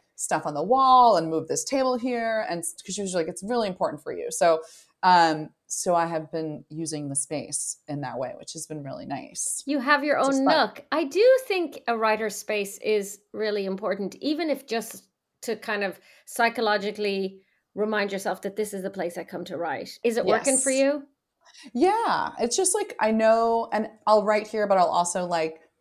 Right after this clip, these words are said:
Speaker 1: I-, I'll be able to come here if I need to take a call, or I'm like, this is, like, there's no door, <laughs> but it's, like, <laughs> imaginary wall of Kalu space is behind that wall. You know what I mean?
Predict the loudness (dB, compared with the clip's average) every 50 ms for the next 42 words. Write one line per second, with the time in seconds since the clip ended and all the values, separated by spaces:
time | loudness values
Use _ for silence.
0 | _ _ _ _ -6 -2 0 0 2 2 2 2 2 0 -2 -2 -2 -2 -2 -2
1 | -2 -2 0 -2 -2 -4 -4 -6 -8 -8 -6 -6 -6 -6 -8 -10 -10 -6 -4 -2
2 | 0 2 2 4 4 4 4 2 0 -2 -4 -2 -4 -4 -4 -4 -4 -4 -4 -6
3 | -6 -10 -14 _ -8 -4 -2 0 2 2 2 2 2 2 2 4 4 6 6 6
4 | 6 6 6 6 6 4 4 4 2 2 4 6 8 8 6 4 -2 -10 -14 _
5 | _ _ _ _ _ _ -20 -20 _ 0 0 0 2 0 -2 0 2 2 2 2
6 | 2 0 0 0 0 2 2 4 4 2 2 0 -2 -8 -16 _ -8 -4 2 4
7 | 6 6 8 8 8 6 6 6 4 0 -6 -16 -4 0 0 0 0 -4 _ _
8 | _ _ _ _ _ -8 -6 -4 -4 -2 -2 -4 -4 -4 -6 -8 -8 -6 -6 -6
9 | -6 -6 -6 -8 -10 -10 -10 -10 -10 -10 -10 -10 -8 -6 -6 -6 -6 -8 -10 -10
10 | -8 -6 -4 -4 -4 -4 -4 -4 -4 -6 -6